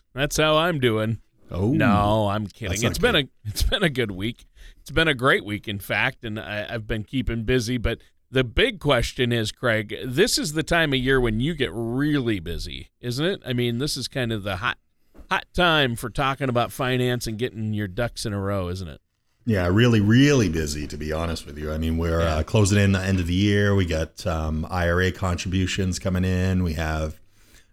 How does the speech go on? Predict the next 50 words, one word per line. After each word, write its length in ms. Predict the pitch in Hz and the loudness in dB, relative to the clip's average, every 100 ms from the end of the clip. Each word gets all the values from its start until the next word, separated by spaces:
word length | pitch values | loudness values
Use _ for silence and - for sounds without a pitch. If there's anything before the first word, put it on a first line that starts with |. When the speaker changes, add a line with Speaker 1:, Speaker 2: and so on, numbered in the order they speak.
| - | -8
Speaker 2:
uh, 120 | 73 | -4
seminars 600 | - 120 107 104 104 98 | 2 4 4 4 2 2
we're 40 | |
doing. 320 | 95 101 101 98 | 4 4 4 4
We 120 | 95 | 4
also 320 | 90 - 90 | 2 0 0
offer, 560 | 87 85 92 85 85 80 | 0 0 0 0 0 0
uh, 260 | 80 78 | -2 0
the 80 | 78 | 0
Main 240 | 87 90 | 2 4
Money 240 | 90 90 87 | 4 4 2
Academy 720 | 82 90 87 87 90 87 87 | 0 0 0 0 0 0 0
at 140 | 78 | -2
a 40 | 76 | -2
local 300 | 85 - 85 | -2 -2 -6
community 360 | - 90 87 | 0 2 2
college. 560 | 85 87 87 87 85 87 | 0 0 2 2 0 -2
So 320 | 82 78 82 _ _ - - - - | -2 -2 -4 _ _ -20 -20 -8 2
we're 220 | 104 98 | 4 6
hitting 240 | 143 135 | 4 4
on 140 | 123 113 | 4 6
all 180 | 117 | 4
cylinders 500 | 113 131 120 117 120 | 4 4 6 6 4
right 160 | 117 117 | 4 4
now 300 | 110 113 110 | 4 4 4
and 80 | 104 | 4
really 220 | 101 101 | 4 4
working 300 | 98 95 95 | 2 0 0
hard 300 | 92 98 95 | 0 2 0
to 120 | 87 | -2
finish 320 | 80 104 95 101 | -2 0 0 -2
out 140 | 90 | -2
the 60 | 90 | 0
year 200 | 92 90 | 0 0
strong, 680 | - 98 95 95 98 95 | -2 0 2 2 2 0
uh, 300 | 95 80 80 | 0 -4 -4
get 140 | 82 92 | -2 0
in 140 | 90 | 2
those 180 | 90 85 | 0 -2
clients 360 | - 90 87 82 | -2 0 0 -2
that 100 | 87 | -2
need 160 | 87 | -2
to 60 | 85 | -2
have 220 | 87 85 | -4 -4
stuff 240 | - 85 | -4 -6
done 220 | - 90 87 | -2 -2 -2
before 260 | 87 92 87 | -2 0 2
year 260 | 87 90 | 2 2
end, 260 | 87 92 98 | 4 2 2
and 240 | 76 76 | 0 -4